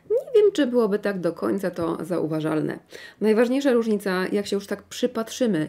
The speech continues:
i wiemy, że są tutaj dwie różne palety, to to, że tutaj ten zewnętrzny kącik jest ciemniejszy, jest bardziej intensywny.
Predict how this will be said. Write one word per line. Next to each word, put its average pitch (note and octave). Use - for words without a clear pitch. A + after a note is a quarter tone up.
i G#3+
wiemy, G3+
że E3+
są E3+
tutaj D#3+
dwie D#3
różne D#3
palety, G#3
to G#3
to, A3
że G3
tutaj G#3
ten G3
zewnętrzny F#3
kącik F3+
jest E3+
ciemniejszy, E3+
jest G#3+
bardziej D#3+
intensywny. D#3+